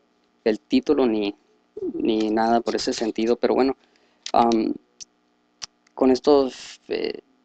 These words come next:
bueno, si hubiera sido, de vez de Temta, si hubiera sido Yemta en el principio,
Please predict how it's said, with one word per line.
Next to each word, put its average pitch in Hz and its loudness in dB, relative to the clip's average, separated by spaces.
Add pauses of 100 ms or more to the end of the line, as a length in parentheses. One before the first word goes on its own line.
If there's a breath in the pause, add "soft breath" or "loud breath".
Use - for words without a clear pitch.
(140)
bueno, 135 8
si 123 0
hubiera 123 4
sido, 131 0 (180)
de 117 0
vez 117 0
de 131 0
Temta, 135 -2
si - -2
hubiera 120 0
sido 127 -2
Yemta 139 0
en 123 0
el 110 -2
principio, 143 -4